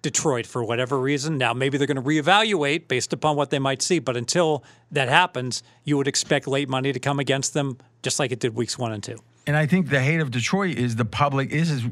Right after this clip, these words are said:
Speaker 2: sharps versus squares, I think.
Speaker 1: Yeah.
Speaker 2: The public is betting a lot of Detroit off of Hard Knocks, off of Campbell.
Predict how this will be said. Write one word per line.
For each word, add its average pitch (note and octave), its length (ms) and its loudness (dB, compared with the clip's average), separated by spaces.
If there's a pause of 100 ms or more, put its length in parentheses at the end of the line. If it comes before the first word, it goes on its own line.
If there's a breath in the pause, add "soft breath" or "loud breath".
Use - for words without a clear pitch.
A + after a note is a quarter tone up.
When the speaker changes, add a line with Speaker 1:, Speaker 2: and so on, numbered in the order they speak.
(120)
Speaker 2:
sharps C3+ 360 2
versus G2 300 0
squares, C3+ 380 0
I E2+ 120 0
think. F2 340 -6
Speaker 1:
Yeah. B2+ 260 2
Speaker 2:
The A#2+ 60 -4
public C3+ 440 0
is A#2 120 0
betting G#2+ 280 2
a A2+ 80 2
lot A#2+ 360 2
of A#2 120 -2
Detroit C#3 720 -2 (320)
off A2 220 0
of G#2 100 -2
Hard B2+ 240 2
Knocks, B2 380 2
off G#2+ 220 0
of G2+ 100 -2
Campbell. A#2+ 580 2